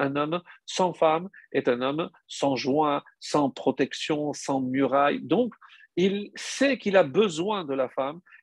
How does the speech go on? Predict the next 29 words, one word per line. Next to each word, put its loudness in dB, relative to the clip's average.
et 4
il 2
aspire. 0
Donc, -4
Matza 2
Isha, -2
il 2
a 6
trouvé -2
cette -6
femme -4
pour 2
combler 0
toutes -8
ses -4
carences. -2
Donc, 0
il 4
est, 2
enfin, -2
il -4
a 2
trouvé 0
le 4
bien. -2
Et 6
Motse 0
Ani 0
Isha, -4